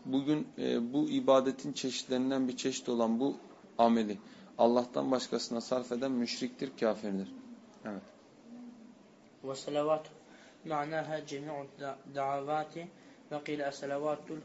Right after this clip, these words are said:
Speaker 2: khams.
Speaker 1: He. Es-salavat demişler ki bütün dualardır. Ee, başka bir manası da neymiş? Beş vakit namazın kastedildiğiymiş. Allah en doğrusunu bilendir.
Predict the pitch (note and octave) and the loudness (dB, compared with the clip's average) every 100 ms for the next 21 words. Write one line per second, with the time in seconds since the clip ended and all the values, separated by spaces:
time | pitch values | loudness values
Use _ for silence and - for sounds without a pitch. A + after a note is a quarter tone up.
0 | - C#3 A#2 - - - - - - A#2 | -8 -8 -8 -16 -20 -20 -20 -14 -2 0
1 | - - - - - - - B2 - C#3+ | 0 -8 -20 -20 -20 -6 0 2 6 8
2 | C#3+ D3+ E3+ E3+ - D3 E3 - D#3 D3 | 8 8 8 6 2 2 4 4 6 4
3 | - D3 C#3+ C#3+ - D#3+ C#3 C#3+ C3+ C3+ | 2 -4 -4 -4 -2 -2 4 10 12 12
4 | D3+ D3 C3 D#3 - - - - - - | 10 8 6 -2 -4 -18 -20 -16 -12 -12
5 | - - A#2+ A#2+ A#2 A#2 A2 A#2+ C3+ - | -14 -6 0 2 2 2 2 6 6 6
6 | D3+ C#3+ C#3 C#3 C3+ C3+ C#3 C3 D3 C#3 | 2 2 2 4 6 6 4 2 0 0
7 | C#3 D3 C#3+ D#3 - C3+ C3 B2+ B2 - | 2 2 2 -2 0 0 2 0 0 -4
8 | - B2 B2 A#2+ B2+ A#2+ A2 - G#2 G#2 | 0 4 4 4 0 0 -2 -4 -8 -8
9 | G#2 A2+ A#2 B2 A#2+ A#2 A#2 A#2 A2 A2 | -6 -4 -4 -4 -4 0 0 0 0 0
10 | G#2 A#2+ A2+ G#2+ G2+ G2 | -2 -4 -2 -2 -2 -6